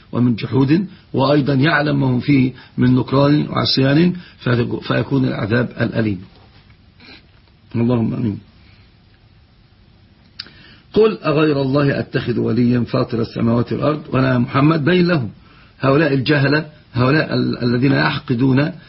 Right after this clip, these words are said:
هؤلاء الذين، آه، لا يؤمنون. "قل أغير الله أتخذ وليا فاطر السماوات والأرض وهو يطعم ولا يطعم". هذا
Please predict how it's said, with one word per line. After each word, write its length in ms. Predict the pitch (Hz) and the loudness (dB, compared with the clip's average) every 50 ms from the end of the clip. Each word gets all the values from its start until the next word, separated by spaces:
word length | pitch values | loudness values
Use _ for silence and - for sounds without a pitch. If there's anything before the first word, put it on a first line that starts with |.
| - - - | -20 -14 -6
هؤلاء 600 | 113 113 127 139 139 135 131 - - - - - - | -2 0 0 0 2 2 2 2 0 -2 -4 -4 -4
الذين، 380 | 127 120 120 127 123 139 135 135 | -2 0 0 2 2 2 2 2
آه، 160 | 127 123 135 - - - - - - - | 2 0 -2 -4 -12 -20 -20 -20 -16 -6
لا 340 | - 117 120 123 123 147 160 | -2 -2 0 2 2 2 2
يؤمنون. 560 | 160 143 139 123 123 127 131 131 139 147 156 - - - - - - - - - - | 2 2 2 2 2 2 2 2 0 0 -2 -6 -14 -20 -20 -20 -20 -20 -20 -6 0
"قل 360 | 196 220 220 196 160 135 - - - - - - - - - | 2 2 4 2 0 -4 -6 -10 -18 -20 -20 -20 -16 -4 -2
أغير 340 | 127 127 156 165 156 139 139 | 0 0 2 2 2 2 2
الله 340 | 135 131 143 139 135 - 117 | 0 0 2 2 2 0 -2
أتخذ 320 | 117 - 147 - 127 117 | -4 -6 -6 -4 -2 -2
وليا 380 | 123 123 120 123 127 131 127 120 | -2 -2 0 0 0 0 -2 -2
فاطر 320 | - 123 120 113 - 117 | -2 -4 -4 -4 -4 -4
السماوات 640 | 107 107 - - 113 113 113 117 123 127 - - | -6 -6 -4 -4 -2 -2 0 0 0 -2 -2 -4
والأرض 320 | 123 117 113 131 151 151 - - - - - - - - | -6 -4 -2 -2 -2 -2 -4 -8 -16 -20 -20 -20 -12 -6
وهو 220 | - 113 120 123 135 | -2 0 2 4 4
يطعم 400 | 160 165 165 - - 127 127 120 | 2 2 0 -2 0 0 2 2
ولا 200 | 113 131 143 143 | 2 2 2 2
يطعم". 440 | 131 139 143 - 175 175 - - - - - - - - - - - - | 2 0 0 0 0 0 0 -2 -4 -8 -20 -20 -20 -20 -20 -20 -8 -4
هذا 440 | 151 165 156 147 151 151 151 - | -2 -2 0 2 0 0 -2 -4